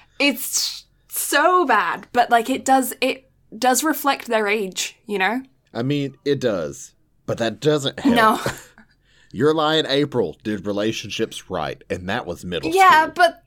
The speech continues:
Speaker 1: they were dying.
Speaker 2: What, what, what this show did, like, I, I get
Speaker 1: Yeah.
Speaker 2: it, okay? This show was very grounded
Speaker 1: Yeah.
Speaker 2: in reality.
Speaker 1: It's super real.
Speaker 2: So, yeah, like, it, like, it gets,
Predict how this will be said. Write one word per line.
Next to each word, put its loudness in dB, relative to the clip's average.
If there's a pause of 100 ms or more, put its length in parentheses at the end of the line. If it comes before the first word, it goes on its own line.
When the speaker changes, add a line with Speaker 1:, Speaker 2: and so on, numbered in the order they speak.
(120)
Speaker 1:
they 2
were 2 (260)
dying. -2 (140)
Speaker 2:
What, -2
what, -2
what -4
this 0
show 2
did, 0 (200)
like, -4 (640)
I, 0 (260)
I -4
get -4
Speaker 1:
Yeah. 0
Speaker 2:
it, -12
okay? -6
This -2
show -2
was -4
very 0
grounded -4 (280)
Speaker 1:
Yeah. -10
Speaker 2:
in -8
reality. 0
Speaker 1:
It's -2
super 0
real. -6 (560)
Speaker 2:
So, -4 (500)
yeah, -2
like, -8
it, -2 (520)
like, -6
it -4
gets, -4